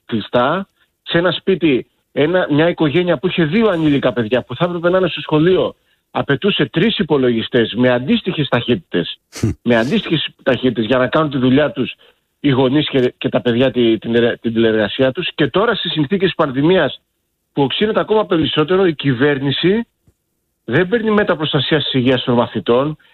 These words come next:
Speaker 1: Τα κρούσματα στη μαθητική κοινότητα έχουν, ε, εκτοξευθεί στην κυριολεξία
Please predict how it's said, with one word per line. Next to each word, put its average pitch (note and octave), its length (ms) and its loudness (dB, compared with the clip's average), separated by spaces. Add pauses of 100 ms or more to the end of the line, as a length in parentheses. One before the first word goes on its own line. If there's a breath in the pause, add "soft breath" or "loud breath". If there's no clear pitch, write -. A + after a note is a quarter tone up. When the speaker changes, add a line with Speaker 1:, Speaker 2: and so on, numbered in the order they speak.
(220 soft breath)
Speaker 1:
Τα C3+ 200 -2
κρούσματα F#3+ 460 0
στη - 180 -6
μαθητική C#3 500 -2
κοινότητα F3+ 480 0
έχουν, G3 320 0
ε, F3+ 220 2 (260)
εκτοξευθεί E3+ 680 -2
στην F#3 160 0
κυριολεξία C#3 840 2